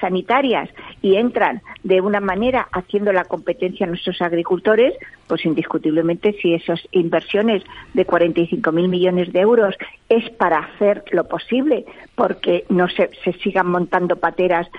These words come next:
para que crucen el, el Mediterráneo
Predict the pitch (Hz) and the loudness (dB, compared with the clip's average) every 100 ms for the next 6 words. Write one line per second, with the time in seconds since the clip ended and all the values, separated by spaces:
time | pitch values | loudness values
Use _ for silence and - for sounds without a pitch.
0 | - - 190 180 185 180 190 185 185 170 | -20 -4 0 0 -2 -6 -6 -2 0 0
1 | 143 - - _ 196 180 175 170 - 185 | -4 -12 -20 _ 2 2 2 0 -2 -2
2 | 180 170 170 170 175 | 0 0 0 -2 6